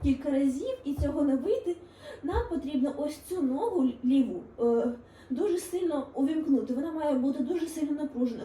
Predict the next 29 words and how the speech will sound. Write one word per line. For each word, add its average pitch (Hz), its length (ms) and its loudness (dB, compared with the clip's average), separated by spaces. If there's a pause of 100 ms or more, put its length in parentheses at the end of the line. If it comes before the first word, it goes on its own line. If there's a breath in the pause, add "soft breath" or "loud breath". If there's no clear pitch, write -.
Коли 370 160 -4
вона 349 200 -2
сильно 339 300 -2
напружена, 330 420 0
її 339 340 -2
легше 320 300 -4
підняти. 233 460 -4 (380 loud breath)
І 370 60 -6
ось 392 200 -6
коли 339 300 -6
вона 294 260 0
така 277 300 -4
легка, 277 280 0 (120)
ми 349 80 2
її 339 140 0
підняли, 359 440 -2 (340 loud breath)
іншою 392 320 0
ногою 403 260 0
ми 311 80 0
просто 311 360 -4 (420 loud breath)
дотягнули 277 560 0
себе 254 220 -2
вгору. 220 320 -2 (1000 loud breath)
Ось 339 160 -4
тут 480 220 -2
ми 403 60 0
опираємось 330 600 0
на 311 120 -2
стіночку. 311 640 -6